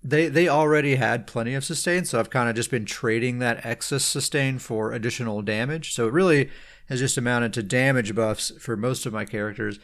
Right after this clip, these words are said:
Uh, but this guy, most of his damage comes from procs. It wouldn't really do much good to trade that sustain for damage, um, for, for weapon damage.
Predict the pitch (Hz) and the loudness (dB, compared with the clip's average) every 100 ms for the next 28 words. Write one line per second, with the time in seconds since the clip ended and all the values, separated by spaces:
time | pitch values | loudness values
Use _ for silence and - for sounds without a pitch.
0 | - - - - _ - 117 113 110 131 | -20 -20 -20 -20 _ -8 -2 0 0 0
1 | 180 160 147 131 147 165 135 151 135 143 | 0 4 4 4 2 0 0 0 2 2
2 | 131 113 - 123 113 - 101 - 139 131 | 2 -2 -4 -4 -4 -4 -6 -4 0 0
3 | 104 - 117 139 127 123 110 123 117 104 | 0 -2 -4 -2 -2 0 0 0 -2 -2
4 | - 113 113 110 107 - - 113 - 120 | -4 -2 0 0 -2 -8 -8 -6 -2 0
5 | 117 110 117 117 104 123 117 117 113 117 | 2 0 -2 -4 -2 0 0 0 -2 -6
6 | - - 110 104 107 127 139 - - - | -8 -4 -2 0 0 -2 -4 -8 -20 -20
7 | - - - - 151 123 113 107 104 107 | -20 -20 -20 -16 -6 -2 0 0 -2 -6
8 | - - 127 101 - 113 113 139 131 139 | -12 -6 -2 -2 -2 -2 0 0 0 -2
9 | 147 143 | -4 -8